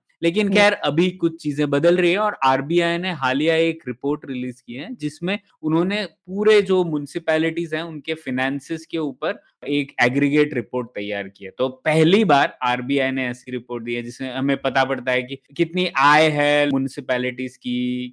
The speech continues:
Speaker 1: कितना खर्चा है, किस
Speaker 2: हम्म।
Speaker 1: तरीके की आय है। तो ये पहली बार है, और मुझे लगा हम लोग को इसके ऊपर चर्चा करनी चाहिए, क्योंकि ये इतना महत्वपूर्ण मुद्दा है। मुझे लगता है,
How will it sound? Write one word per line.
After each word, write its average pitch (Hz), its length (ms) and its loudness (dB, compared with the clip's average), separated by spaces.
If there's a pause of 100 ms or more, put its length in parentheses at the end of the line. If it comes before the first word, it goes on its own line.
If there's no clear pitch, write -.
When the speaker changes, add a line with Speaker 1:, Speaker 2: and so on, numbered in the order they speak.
Speaker 1:
कितना 131 280 -4
खर्चा 127 400 -6
है, 120 400 -2 (300)
किस 196 220 0
Speaker 2:
हम्म। 175 100 -4
Speaker 1:
तरीके 156 400 4
की 151 200 -2
आय 117 220 2
है। 110 240 -6 (220)
तो 175 60 2
ये 190 160 6
पहली 175 360 6
बार 180 240 8
है, 170 80 6
और 180 120 2
मुझे 156 220 2
लगा 160 220 4
हम 160 180 0
लोग 165 180 0
को 170 100 0
इसके 156 240 -4
ऊपर 165 200 -2
चर्चा 160 360 -2
करनी 156 320 -4
चाहिए, 160 360 -2
क्योंकि 143 340 -8
ये 147 100 -2
इतना 147 560 0
महत्वपूर्ण 135 640 -2
मुद्दा 123 340 -2
है। 127 80 2
मुझे 139 260 2
लगता 160 300 4
है, 160 120 4